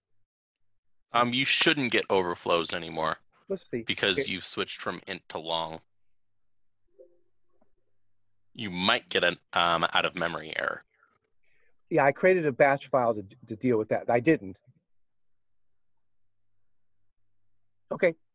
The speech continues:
Speaker 2: fork join's starting to move ahead. Okay.
Speaker 1: Mm-hmm.
Speaker 2: Notice now it's starting to, to be, yeah, that was a, a good thirty percent faster. Let's, uh,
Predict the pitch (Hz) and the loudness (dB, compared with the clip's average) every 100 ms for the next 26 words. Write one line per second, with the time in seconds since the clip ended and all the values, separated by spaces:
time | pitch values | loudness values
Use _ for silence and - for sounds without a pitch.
0 | _ 165 175 - 170 170 - 160 156 139 | _ 4 4 4 0 0 0 2 2 0
1 | 156 160 139 143 85 - - - _ _ | 2 4 4 4 2 -4 -20 -20 _ _
2 | _ _ _ _ _ _ 117 107 131 139 | _ _ _ _ _ _ -18 -2 0 0
3 | 143 _ 135 135 _ 117 95 131 127 139 | -4 _ -20 -20 _ -12 -10 -4 4 4
4 | 139 147 156 160 143 - 151 147 131 120 | 4 2 4 4 2 2 2 4 2 -2
5 | _ 123 123 _ 127 123 - _ _ - | _ -8 -8 _ -2 -2 -4 _ _ -20
6 | _ _ - 113 101 147 156 123 - 151 | _ _ -6 -2 6 8 8 4 -4 -8
7 | 123 - 127 131 - 156 143 131 - - | -8 -6 0 0 2 0 0 -4 -8 -8
8 | - 90 76 - 123 - - - _ _ | -8 -12 -12 -12 -12 -12 -18 -20 _ _
9 | _ _ 127 - 131 120 | _ _ -12 -8 -4 -2